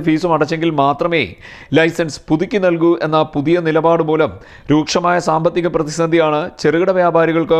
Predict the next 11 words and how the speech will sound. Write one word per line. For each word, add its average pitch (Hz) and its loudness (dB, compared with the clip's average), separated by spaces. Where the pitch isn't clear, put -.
ഉണ്ടാകുന്നതെന്നും 147 0
രാജു 127 0
അപ്സര 170 -2
പറഞ്ഞു. 113 -4
സർക്കാരിന്റെ 233 2
വിവിധ 202 0
വകുപ്പുകളുടെ 208 0
ഉടമസ്ഥതയിലുള്ള 180 0
കെട്ടിടങ്ങളുടെ 165 0
കെട്ടിട 147 -2
നികുതി 156 2